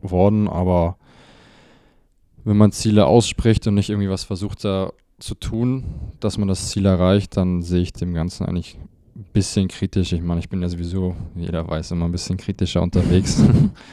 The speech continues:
bisschen pessimistisch, aber nein, ich meine, wenn von dem Großen und Ganzen nur die Hälfte umgesetzt wird, was beschlossen wird, dann sind wir auf einem guten Weg und den Weg muss man dann weiter verfolgen und dann,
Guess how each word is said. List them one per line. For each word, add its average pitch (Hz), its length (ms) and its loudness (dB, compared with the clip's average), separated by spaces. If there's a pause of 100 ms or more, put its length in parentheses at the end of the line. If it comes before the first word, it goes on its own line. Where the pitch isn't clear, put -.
(200)
bisschen - 260 -10
pessimistisch, 90 720 -4
aber 82 380 -2 (680)
nein, 85 300 -6
ich 80 100 -8
meine, 85 320 -8 (840)
wenn 107 160 -16
von 110 160 -4
dem 104 120 0
Großen 107 340 -2
und 101 80 -4
Ganzen 101 400 -4
nur 98 80 -4
die 95 120 -2
Hälfte 98 360 -2
umgesetzt 101 520 -4
wird, 95 200 -4
was 95 140 -6
beschlossen 95 520 -4
wird, 95 200 -2
dann 87 180 -4
sind 90 180 -4
wir 92 80 -2
auf 90 160 -4
einem 90 120 -4
guten 90 300 -8
Weg 92 300 0 (800)
und 92 200 -6
den 87 240 -6 (120)
Weg 90 280 -8
muss 95 160 -8
man 87 140 -4
dann 80 60 -8
weiter 85 220 -4
verfolgen 92 560 -6
und 92 80 -8
dann, 85 240 -12